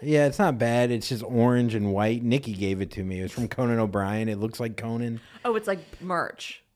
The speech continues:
Speaker 1: Yeah. Yeah, it's like her hand-me-downs.
Speaker 2: It's like
Speaker 1: Nikki forever had, like, this luggage that, like, she was, like, killing it.
Speaker 2: I saw it.
Speaker 1: It was, like, taped
Speaker 2: I
Speaker 1: together
Speaker 2: saw
Speaker 1: with,
Speaker 2: it
Speaker 1: like,
Speaker 2: one
Speaker 1: duct
Speaker 2: day
Speaker 1: tape.
Speaker 2: when we were at Sirius, and I was like, "Oh my goodness, how down to earth."
Speaker 1: Oh, I loved it. I really did love that about her. And then she, uh,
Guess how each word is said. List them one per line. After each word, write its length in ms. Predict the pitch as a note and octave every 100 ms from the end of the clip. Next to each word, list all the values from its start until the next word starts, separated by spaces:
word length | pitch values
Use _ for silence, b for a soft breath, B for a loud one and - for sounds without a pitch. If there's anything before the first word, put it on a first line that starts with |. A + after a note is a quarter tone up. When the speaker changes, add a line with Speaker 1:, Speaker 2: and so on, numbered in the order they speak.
| -
Speaker 1:
Yeah. 400 | B2+ B2 G#2 F2 F2+ - -
Yeah, 200 | B2 G#2+
it's 140 | G#2
like 100 | B2+
her 140 | A#2+ G#2+
hand-me-downs. 840 | A#2+ A2 G#2 G2 F#2 F#2 G#2 - - _ _ _
Speaker 2:
It's 140 | - _
like 120 | - - -
Speaker 1:
Nikki 460 | C#3 D4+ E4+ D#4+
forever 500 | - C#3+ A#2+ A#2+ A#2
had, 500 | G#2 A2+ G#2+ G2+ G#2 - -
like, 240 | C3+ A#2
this 220 | C3+ A#2+
luggage 800 | A2 A#2+ B2 B2+ B2+ A#2+ A2 C3 -
that, 280 | C#3 A#2 A#2
like, 200 | A2+ A2
she 160 | -
was, 180 | A#3 C4+
like, 200 | F3+ B2
killing 420 | - G3+ A3+ C3+
it. 140 | F2 -
Speaker 2:
I 100 | G#3
saw 280 | D4 A3+ D#3
it. 160 | D#3 -
Speaker 1:
It 80 | D3+
was, 100 | D#3+
like, 220 | C#3 -
taped 420 | - F3 F3+ -
Speaker 2:
I 40 |
Speaker 1:
together 380 | E3 C#3 D3 -
Speaker 2:
saw 80 | - -
Speaker 1:
with, 80 | C3
Speaker 2:
it 20 |
Speaker 1:
like, 120 | B2+
Speaker 2:
one 140 | G#3
Speaker 1:
duct 300 | G#3 C#3+ -
Speaker 2:
day 60 | -
Speaker 1:
tape. 160 | A#2+ G2+
Speaker 2:
when 80 |
we 100 | -
were 80 | G3+
at 100 | F3+
Sirius, 520 | - A#3 C4+ D3+ G2+ -
and 100 | F3+
I 60 |
was 100 | F#3+
like, 140 | F#3+ -
"Oh 80 | A#3+
my 160 | E4
goodness, 460 | G3 B3 B3 F3 -
how 220 | G#3 B3+
down 340 | - F#3 G#3+
to 60 | -
earth." 420 | - B3+ - - -
Speaker 1:
Oh, 20 |
I 320 | A#2 B2+ A#2
loved 380 | B2 C3 D#3 D3+
it. 140 | A#2+ A2+
I 100 | C3
really 280 | D3+ G#3 G#3
did 260 | D3 D#3+
love 220 | C3 B2+ C#3
that 180 | A#2+
about 320 | A2+ G#2+ G#2+ G#2+
her. 80 |
And 300 | G#2 G#2+ A#2
then 160 | B2+ C#3+
she, 280 | - D3+ B2
uh, 380 | A2 G2+ G2